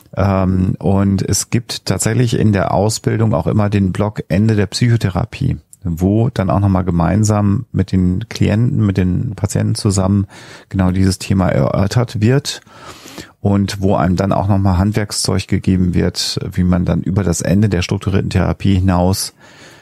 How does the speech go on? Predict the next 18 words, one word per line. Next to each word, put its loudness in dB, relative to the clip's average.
eben 2
dann 2
nicht 2
in 2
so 2
ein 0
ganz -2
furchtbar -2
tiefes 0
Loch -2
fällt. -2
Und -2
umgedreht 0
gibt's -4
immer 2
die 0
Option, 0
wenn's -2